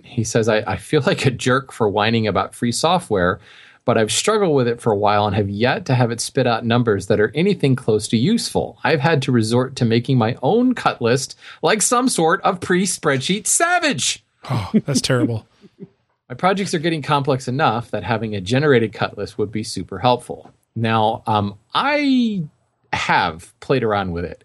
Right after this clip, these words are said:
Speaker 1: and I don't like it. And <laughs> I'm gonna be honest that it's kind of a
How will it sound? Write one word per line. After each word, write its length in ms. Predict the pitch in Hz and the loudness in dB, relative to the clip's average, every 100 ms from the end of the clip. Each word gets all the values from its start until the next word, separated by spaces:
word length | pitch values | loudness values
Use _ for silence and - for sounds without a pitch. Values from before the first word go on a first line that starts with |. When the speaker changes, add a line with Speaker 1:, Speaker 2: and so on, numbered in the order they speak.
| - | -6
Speaker 1:
and 240 | 117 113 110 | -4 -4 -4
I 80 | 117 | -6
don't 420 | 107 139 185 - | -2 -2 -2 -2
like 280 | 123 120 113 | 2 2 0
it. 180 | - - _ - _ _ _ 123 | -8 -14 _ -20 _ _ _ -4
And 400 | 120 117 117 - _ _ | 0 0 -2 -6 _ _
<laughs> 240 | _ _ - | _ _ -4
I'm 400 | 107 165 151 139 | -4 -2 -2 0
gonna 240 | 139 220 | 0 2
be 160 | 175 - | 0 0
honest 420 | 110 117 143 135 | 0 0 0 -2
that 140 | 117 107 | -2 -2
it's 160 | 110 - | -4 -2
kind 260 | - 123 | 0 2
of 140 | 120 117 | 2 2
a 200 | 104 | 0